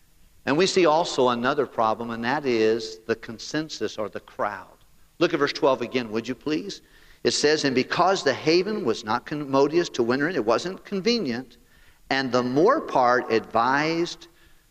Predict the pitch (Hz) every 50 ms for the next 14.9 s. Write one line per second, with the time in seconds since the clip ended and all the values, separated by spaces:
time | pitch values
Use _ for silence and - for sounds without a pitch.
0 | _ - - 131 117 123 120 - - - 135 107 98 95 95 107 - - - 104
1 | 104 127 143 131 107 95 - - - - - - 117 110 110 110 107 - - -
2 | 95 67 58 - - _ _ _ _ - - - - _ _ - _ _ _ _
3 | - _ - - _ _ _ - 104 107 107 127 123 120 - - - 117 113 117
4 | 123 131 127 - - 110 85 80 78 - - 98 95 107 104 101 101 107 113 -
5 | - - 117 127 120 123 143 156 - - 120 - - - - _ _ _ _ -
6 | _ _ _ _ _ _ - _ _ - _ _ _ - - - _ - - 104
7 | 117 - - 120 113 - 117 113 113 110 - - 101 107 107 117 123 113 113 113
8 | 101 - - 131 127 - 113 104 110 113 107 - 110 98 - 135 139 - 110 101
9 | - - 113 110 110 113 156 160 - 175 165 175 156 160 156 147 139 135 131 135
10 | - - - - 113 92 76 69 - - - - - - - _ - - - -
11 | _ _ _ _ - _ - - 185 214 - - 285 - 240 208 175 196 185 165
12 | 139 175 202 165 170 185 170 160 - - 220 247 262 220 170 143 139 127 120 -
13 | - 233 240 196 202 180 165 151 143 135 120 - - - - 180 180 160 180 160
14 | 147 135 - - 151 147 143 147 - 143 139 127 - - 95 87 87 95